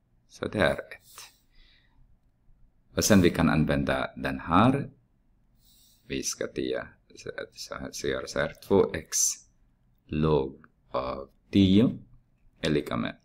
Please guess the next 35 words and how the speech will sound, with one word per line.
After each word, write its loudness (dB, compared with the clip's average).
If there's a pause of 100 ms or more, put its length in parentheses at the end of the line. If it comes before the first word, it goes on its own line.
log -6 (280)
av -8 (440)
fem. -6
Det -2
är 2
den, 2 (160)
den -2
här 2
som -6
de, -4 (200)
de -2
har -2
inte 0
visat 2
i -8
er -8 (120)
bok. -10 (960)
De -4
har 2
skrivit -4
två -4
x -10
direkt. -8 (320)
Den 2
här 4
är 0
ett, -12 (480)
så -10
man 0
kan -2
kryssa 4
den -8
egentligen. -12 (540)
Här 2
kommer -2